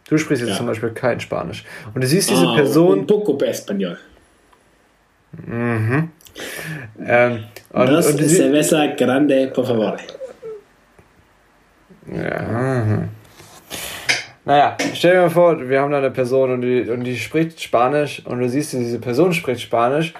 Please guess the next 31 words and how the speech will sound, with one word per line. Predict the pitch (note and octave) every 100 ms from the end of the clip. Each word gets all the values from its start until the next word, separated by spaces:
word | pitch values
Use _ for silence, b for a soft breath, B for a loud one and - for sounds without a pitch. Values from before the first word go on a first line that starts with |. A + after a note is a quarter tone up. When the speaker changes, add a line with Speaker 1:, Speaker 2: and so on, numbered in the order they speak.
| B B B - _
Speaker 1:
Das | - A2
heißt, | C3+ E3 -
es | B2+
würde | B2+ D3+
ja | D3 A#2
einfach | C3 C3
auch | C3 C3+
nur | C#3
gut | B2+ F#3 G#3+ - _
tun, | - C#3 C#3 F#3 G#3 - _ _ _
mit | - B2+
dieser | C3 C#3+
Person | - C#3 C3+ C3+
Spanisch | C3+ - B2 B2 C#3 - -
zu | -
reden, | B2+ F3 D#3+ D#3 G#3 B B B E3+ E3+ _
beziehungsweise | B2 C#3+ D3+ D3 C#3
es | B2+
macht | D3 E3
keinen | - D3 C3
Sinn, | B2+ C#3 E3+ -
auf | -
sie | C#3
zuzugehen | C#3 C#3+ D#3 C#3 C#3+ E3 E3+
und | B2+
mit | C3 C3
ihr | D3 C#3 C3+ -
auf | B2+ B2 -
Platz | D#3 D3+
zu | -
schnacken. | G#2+ - G#2 - -